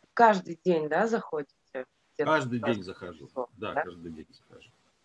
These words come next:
Speaker 2: Сначала не каждый день заходил,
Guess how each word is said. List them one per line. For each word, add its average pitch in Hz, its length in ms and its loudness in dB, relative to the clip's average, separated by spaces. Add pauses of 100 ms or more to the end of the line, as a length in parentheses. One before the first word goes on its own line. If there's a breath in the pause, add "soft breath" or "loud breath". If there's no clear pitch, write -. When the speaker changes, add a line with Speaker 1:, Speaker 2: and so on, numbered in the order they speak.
(440)
Speaker 2:
Сначала 220 460 4
не 220 120 6
каждый 214 440 4
день 143 220 2
заходил, 120 560 -4